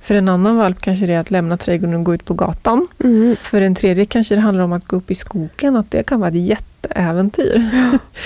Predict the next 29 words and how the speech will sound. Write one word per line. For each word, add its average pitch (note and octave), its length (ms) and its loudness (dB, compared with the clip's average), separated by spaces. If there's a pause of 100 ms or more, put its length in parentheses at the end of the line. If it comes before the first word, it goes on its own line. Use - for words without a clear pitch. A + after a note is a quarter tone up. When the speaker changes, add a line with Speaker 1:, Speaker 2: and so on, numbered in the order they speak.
(120)
Speaker 2:
såklart. A3 320 -2 (160)
Speaker 1:
<laughs> - 100 -16
Och A#3 200 0
så A#3+ 100 0
småningom G3+ 560 2
kanske G3+ 320 0
då F#3 180 2
gå F#3 120 0
på G3 140 -2
restaurang, F3 880 2
gå F#3+ 100 -2
på G3 120 -2
café, E3+ 840 0
gå F#3+ 220 0
i G3 40 2
en F#3+ 120 0
galleria. F3+ 800 0 (460)
Det - 80 -4
där G3+ 140 4
är G3 60 2
sånt F#3 240 -2
som, F3+ 380 -2 (320)
som G3 220 -4
kan F#3 120 -2
vara F3 80 -2
svårt G3 380 0
nu F#3 120 0
i F3+ 40 -2
covid-tider. G3+ 1120 0